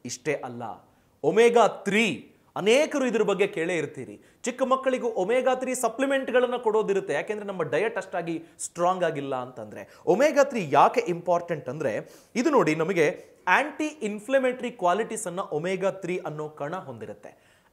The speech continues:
ಆಂಟಿ ಇನ್ಫ್ಲಮೇಟರಿ ಅಂದ್ರೆ ನಿಮಗೆ ಹೃದಯ ಸಂಬಂಧಿ ಸಮಸ್ಯೆಗಳು ಬರ್ದೇ ಇರೋದು,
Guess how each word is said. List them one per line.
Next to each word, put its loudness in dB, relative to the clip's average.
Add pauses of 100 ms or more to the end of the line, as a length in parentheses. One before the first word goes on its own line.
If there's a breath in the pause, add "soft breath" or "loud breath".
ಆಂಟಿ 4
ಇನ್ಫ್ಲಮೇಟರಿ -2
ಅಂದ್ರೆ -4
ನಿಮಗೆ -2 (300 loud breath)
ಹೃದಯ 4
ಸಂಬಂಧಿ -4
ಸಮಸ್ಯೆಗಳು -2
ಬರ್ದೇ -6
ಇರೋದು, -10